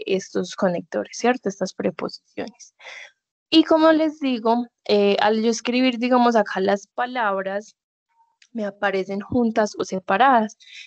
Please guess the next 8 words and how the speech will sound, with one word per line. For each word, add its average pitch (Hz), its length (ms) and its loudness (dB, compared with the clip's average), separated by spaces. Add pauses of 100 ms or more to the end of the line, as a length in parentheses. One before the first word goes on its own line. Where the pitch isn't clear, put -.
Entonces, 208 320 4
miren 233 260 6
que 226 80 0
acá 202 200 2
tengo 190 220 0
investigación 196 720 2
cuantitativa, 240 1160 -2
acá 190 320 -8